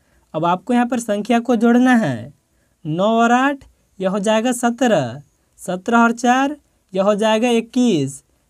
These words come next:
इक्कीस और छः, यह हो जाएगा सत्ताईस। सत्ताईस और दो, यह हो जाएगा उनतीस। उनतीस और एक, तीस। तीस और पाँच, यह हो जाएगा पैंतीस। और इसके बट्टा में देखिए सात। अब आपको सात से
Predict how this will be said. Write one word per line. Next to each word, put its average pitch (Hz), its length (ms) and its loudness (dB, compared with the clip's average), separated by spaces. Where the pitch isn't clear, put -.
इक्कीस 233 420 -4
और 233 100 0
छः, 254 460 0
यह 190 100 -2
हो 214 120 0
जाएगा 220 340 0
सत्ताईस। 233 800 0
सत्ताईस 208 520 -2
और 233 120 2
दो, 269 420 0
यह 190 140 -2
हो 208 120 0
जाएगा 226 360 0
उनतीस। 214 680 0
उनतीस 202 420 -6
और 240 160 2
एक, 277 260 0
तीस। 180 480 0
तीस 233 220 -2
और 240 140 4
पाँच, 269 520 -2
यह 185 120 -4
हो 214 140 -2
जाएगा 226 380 0
पैंतीस। 220 800 -2
और 165 120 -4
इसके 190 300 -4
बट्टा 190 340 0
में 233 120 0
देखिए 254 360 -2
सात। 214 640 0
अब 160 120 -4
आपको 185 300 -2
सात 220 380 -4
से 269 340 -2